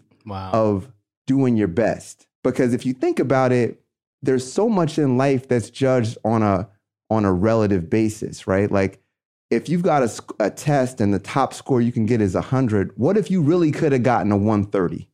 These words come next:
Speaker 1: Right.
Speaker 2: They're not giving
Speaker 1: Yeah.
Speaker 2: you the extra thirty points.
Speaker 1: No.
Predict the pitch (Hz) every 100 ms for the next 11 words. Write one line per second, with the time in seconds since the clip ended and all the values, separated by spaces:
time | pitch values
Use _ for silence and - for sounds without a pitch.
0 | _ 110 117 104 _ _ _ _ - 170
1 | 240 214 151 220 180 160 135 131 117 -
2 | 107 107 90 85 - 101 - - _ _
3 | _